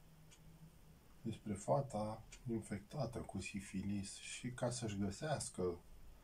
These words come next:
un iubit, mai pe, așa, începe să infecteze băieți, decât să ducă la spitalul de boli infecțioase, să se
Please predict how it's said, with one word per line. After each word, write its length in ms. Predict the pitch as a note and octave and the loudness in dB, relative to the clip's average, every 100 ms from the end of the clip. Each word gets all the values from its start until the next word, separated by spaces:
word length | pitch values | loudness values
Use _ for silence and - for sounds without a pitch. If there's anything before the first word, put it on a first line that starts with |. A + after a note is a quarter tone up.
| - - - - | -16 -18 -12 0
un 160 | A#2+ | 4
iubit, 600 | G#2+ F2 E2+ G2+ B2 - - - - - - - - - - - | 6 4 4 2 2 -2 -12 -14 -16 -18 -18 -18 -20 -20 -14 -4
mai 120 | A2 | -2
pe, 300 | G2 A2+ - G#2+ G2 F#2+ | -2 -4 -4 -4 -4 -4
așa, 340 | - - D#3 E3 - - - - - - | -6 0 0 0 -6 -20 -20 -20 -20 -6
începe 340 | - B2+ B2+ | 0 0 0
să 160 | - C3 | 2 2
infecteze 640 | B2 - G#2+ - A#2 A#2 | 2 2 -2 2 2 4
băieți, 600 | A#2 C3 B2 E2 - - - - - - - - | 4 4 4 2 -2 -10 -14 -18 -20 -20 -20 -4
decât 420 | B2 G#2+ G2+ G#2+ | 2 2 4 2
să 300 | - - G#2+ | 2 0 2
ducă 280 | G2+ G#2 A2+ | 2 4 4
la 260 | G2+ G#2 - - | 6 4 0 -12
spitalul 480 | - - - F2+ G2+ | -10 -6 -2 0 0
de 100 | G#2 | 0
boli 260 | F#2+ F#2 F#2 | 2 0 0
infecțioase, 1080 | F#2 - A#2+ - E3+ - - - G#2+ C3 - - - | -4 -6 -6 -6 -4 -6 -4 2 4 2 -2 -16 -16
să 160 | - B2+ | -2 -2
se 200 | - | 0